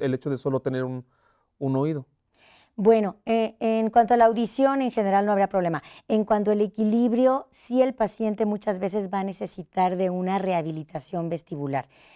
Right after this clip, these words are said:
Speaker 2: Estos son ejercicios generalmente sencillos, progresivos, que van haciendo que el oído sano tome el control del equilibrio en su totalidad,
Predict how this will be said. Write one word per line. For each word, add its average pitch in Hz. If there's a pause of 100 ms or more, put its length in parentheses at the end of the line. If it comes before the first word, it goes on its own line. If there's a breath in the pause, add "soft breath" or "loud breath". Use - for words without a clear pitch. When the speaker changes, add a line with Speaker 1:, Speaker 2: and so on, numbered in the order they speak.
(120)
Speaker 2:
Estos 220
son 226
ejercicios 214
generalmente 185
sencillos, 190
progresivos, 180 (360 soft breath)
que 214
van 202
haciendo 208
que 208
el 180
oído 190
sano 202 (240 soft breath)
tome 220
el 208
control 196
del 180
equilibrio 175
en 180
su 175
totalidad, 165